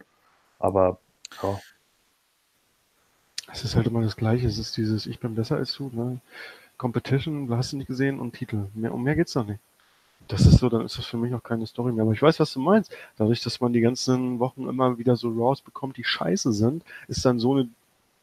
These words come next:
Speaker 2: relativ durchschnittliche Raw schon wieder irgendwie gut. Weißt du?
Speaker 1: Ja, weil
Speaker 2: Aber
Speaker 1: wenigstens mal ein Follow-up gibt, ne?
Speaker 2: Ja, na, das ist ja jetzt der Pay-Per-View. Mal gucken.
Speaker 1: Ja.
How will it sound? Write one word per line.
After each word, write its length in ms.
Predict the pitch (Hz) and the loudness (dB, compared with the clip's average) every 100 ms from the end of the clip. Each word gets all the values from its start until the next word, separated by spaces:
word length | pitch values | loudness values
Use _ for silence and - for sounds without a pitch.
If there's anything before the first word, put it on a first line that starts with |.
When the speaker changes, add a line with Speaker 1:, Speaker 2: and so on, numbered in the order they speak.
| _ _ _ _ _ _ - | _ _ _ _ _ _ -6
Speaker 2:
relativ 840 | 80 87 123 196 156 120 - 123 | 0 6 10 12 12 8 0 4
durchschnittliche 580 | 143 156 - 123 127 131 | 6 6 4 0 2 4
Raw 220 | 120 135 | 6 4
schon 160 | 139 | 2
wieder 260 | 123 127 127 | 2 4 4
irgendwie 280 | 135 151 131 | 2 0 -4
gut. 440 | - 131 117 - - _ _ _ _ _ - | -2 -2 -2 -6 -8 _ _ _ _ _ -2
Weißt 220 | 110 - | -2 0
du? 120 | 139 - _ _ _ _ _ _ _ _ | -6 -6 _ _ _ _ _ _ _ _
Speaker 1:
Ja, 160 | - 107 | 0 6
weil 120 | 107 | 8
Speaker 2:
Aber 100 | 110 | 8
Speaker 1:
wenigstens 340 | 107 113 113 | 6 4 2
mal 100 | 117 | 2
ein 60 | 107 | 4
Follow-up 500 | - 143 170 95 - | 6 8 8 6 4
gibt, 240 | 98 92 101 | -4 -4 0
ne? 180 | 120 127 _ _ _ _ _ | 0 -2 _ _ _ _ _
Speaker 2:
Ja, 380 | 123 135 143 127 - | 6 8 8 6 -2
na, 140 | 123 | -2
das 160 | 127 135 | 0 0
ist 160 | - 185 | 0 4
ja 60 | |
jetzt 180 | 131 - | 4 4
der 80 | 127 | -2
Pay-Per-View. 440 | 123 117 120 110 | -2 -2 -2 -2
Mal 180 | 113 113 | -4 -2
gucken. 320 | - - 120 - - - - - - _ _ _ _ 113 | -4 -6 -16 -16 -20 -20 -20 -20 -20 _ _ _ _ -8
Speaker 1:
Ja. 120 | 107 | -8